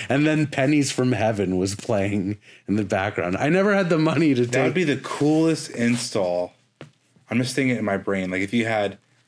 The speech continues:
Speaker 2: think, like, an accent wall, like, if you were interior decorating,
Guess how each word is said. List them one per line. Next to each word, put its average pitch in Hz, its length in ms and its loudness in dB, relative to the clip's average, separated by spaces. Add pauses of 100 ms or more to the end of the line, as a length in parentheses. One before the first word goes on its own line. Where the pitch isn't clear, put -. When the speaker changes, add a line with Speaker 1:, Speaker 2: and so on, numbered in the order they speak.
(260)
Speaker 2:
think, 113 140 -2
like, 101 140 0
an 104 160 -8
accent 101 480 -4
wall, 107 420 0
like, 104 140 -6
if 104 120 -6
you 101 120 -2
were 95 120 -2 (140)
interior 107 400 -2
decorating, 107 720 -2